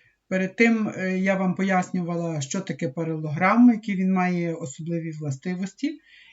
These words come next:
І тепер будемо розв'язувати задачі, е, які стосуються паралелограма. Е, декілька уроків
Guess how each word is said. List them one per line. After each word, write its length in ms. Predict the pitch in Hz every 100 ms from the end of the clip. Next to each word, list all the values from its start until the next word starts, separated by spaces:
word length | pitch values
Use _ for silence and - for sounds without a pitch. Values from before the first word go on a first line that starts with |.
| _
І 300 | 196 190 175
тепер 480 | 165 - 202 220 214
будемо 480 | 185 190 202 202
розв'язувати 760 | 190 185 185 190 190 180 180 175
задачі, 800 | 147 170 156 143 135 - 196 247 - _ _ _ _
е, 280 | 175 165 165
які 200 | 165 175
стосуються 600 | 175 170 135 170 156 -
паралелограма. 920 | 143 160 165 160 190 294 294 247 196 -
Е, 300 | 185 180 165
декілька 480 | 190 202 175 -
уроків 580 | 170 170 170 147 156 151